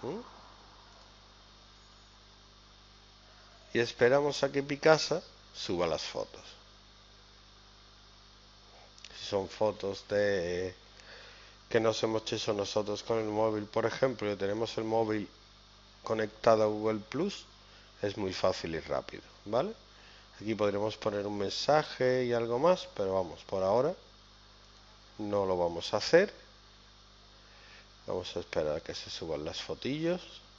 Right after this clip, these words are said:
Leia, Obi-Wan Kenobi, Chewbacca,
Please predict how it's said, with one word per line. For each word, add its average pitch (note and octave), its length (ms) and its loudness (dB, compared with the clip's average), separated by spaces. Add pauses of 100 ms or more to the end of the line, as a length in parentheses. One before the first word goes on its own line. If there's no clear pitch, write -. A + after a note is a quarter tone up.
(2250)
Leia, B2 840 2
Obi-Wan F#2 560 -2
Kenobi, C#3 920 0 (260)
Chewbacca, A#2+ 800 4